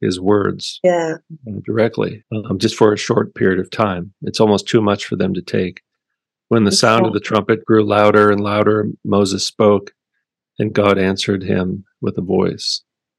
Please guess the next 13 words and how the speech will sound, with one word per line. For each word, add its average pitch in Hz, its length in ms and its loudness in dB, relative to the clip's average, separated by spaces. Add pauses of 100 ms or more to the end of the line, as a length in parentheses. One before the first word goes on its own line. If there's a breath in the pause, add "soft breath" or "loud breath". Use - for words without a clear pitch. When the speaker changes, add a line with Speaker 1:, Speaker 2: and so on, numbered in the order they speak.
(460)
Speaker 1:
The 101 60 2
Lord 101 460 2
came 107 260 2
down 101 320 2
on 101 140 -2
Mount 98 280 -2
Sinai 110 720 0
on 107 120 -2
the 98 80 -2
top 98 340 -2
of 92 60 -4
the 95 80 0
mountain, 101 440 -2